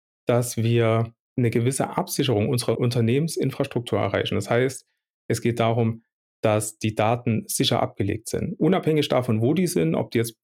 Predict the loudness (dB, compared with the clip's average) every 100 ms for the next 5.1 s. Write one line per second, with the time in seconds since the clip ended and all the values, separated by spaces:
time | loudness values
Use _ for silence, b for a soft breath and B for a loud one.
0 | _ -4 0 0 0 0 0 0 -4 -2
1 | -2 0 2 0 0 0 0 -2 0 0
2 | -2 -2 -2 0 0 0 0 0 0 0
3 | -2 -2 0 0 0 -2 -2 0 0 0
4 | -2 -2 -2 0 0 -2 -2 -4 0 2
5 | 2